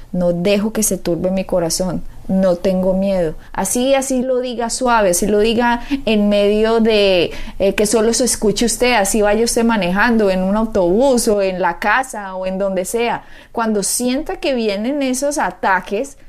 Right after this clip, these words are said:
simplemente recuerde esas palabras, cítese la escritura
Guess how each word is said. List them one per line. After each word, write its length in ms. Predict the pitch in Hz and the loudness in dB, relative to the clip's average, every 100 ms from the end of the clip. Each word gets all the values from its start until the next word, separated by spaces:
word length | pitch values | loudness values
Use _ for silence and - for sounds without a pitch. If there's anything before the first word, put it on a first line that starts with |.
| - | -20
simplemente 920 | - 233 220 240 220 226 220 226 220 - | -8 -4 -2 -2 -4 -4 -4 -4 -4 -4
recuerde 520 | 202 180 - 220 277 | -4 -4 -2 0 0
esas 240 | 311 302 | -2 -4
palabras, 640 | 302 262 233 208 208 214 - - | -2 0 2 0 0 -4 -8 -20
cítese 680 | - - - 269 269 302 302 | -10 -6 -2 -2 -2 -2 0
la 120 | 277 | 0
escritura 640 | 269 254 240 254 226 240 | -2 -4 -4 -2 -2 -2